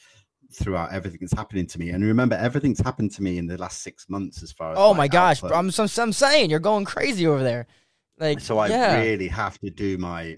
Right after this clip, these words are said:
Speaker 1: my, my utmost to,
Speaker 2: Yeah.
Speaker 1: to be impartial and, and, and
Speaker 2: Well,
Speaker 1: stay focused down the
Speaker 2: if
Speaker 1: one
Speaker 2: you
Speaker 1: direction.
Speaker 2: can,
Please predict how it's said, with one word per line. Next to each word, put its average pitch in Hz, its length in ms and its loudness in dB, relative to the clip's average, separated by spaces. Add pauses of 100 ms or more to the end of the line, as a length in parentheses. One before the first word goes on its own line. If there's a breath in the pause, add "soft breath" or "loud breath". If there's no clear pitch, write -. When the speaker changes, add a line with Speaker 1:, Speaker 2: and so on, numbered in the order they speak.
Speaker 1:
my, 80 380 -14
my 80 200 -14 (220)
utmost 82 600 -12
to, - 160 -14
Speaker 2:
Yeah. 110 420 -8 (560)
Speaker 1:
to - 100 -14
be 85 240 -10 (160)
impartial 90 920 -8
and, 73 300 -18 (200)
and, 73 240 -18
and 76 80 -16
Speaker 2:
Well, 180 160 -2
Speaker 1:
stay 90 500 -6 (560)
focused 90 480 -6
down 80 220 -8
the 76 160 -12 (160)
Speaker 2:
if 160 180 -2
Speaker 1:
one 175 100 -2
Speaker 2:
you 180 100 0
Speaker 1:
direction. 170 260 -2
Speaker 2:
can, 120 560 -6